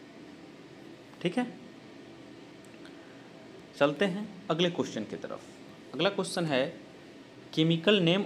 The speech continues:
of Grignard reagent, Grignard reagent का chemical name क्या है? Sodium thiosulphate, ethyl magnesium chloride, sodium sulfide और sodium bicarbonate। तो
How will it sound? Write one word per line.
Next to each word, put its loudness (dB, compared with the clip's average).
of 6
Grignard 6
reagent, 2
Grignard 4
reagent 0
का 6
chemical 2
name 6
क्या 4
है? -2
Sodium 6
thiosulphate, 4
ethyl 2
magnesium 2
chloride, 2
sodium 2
sulfide 0
और 6
sodium 2
bicarbonate। -6
तो -2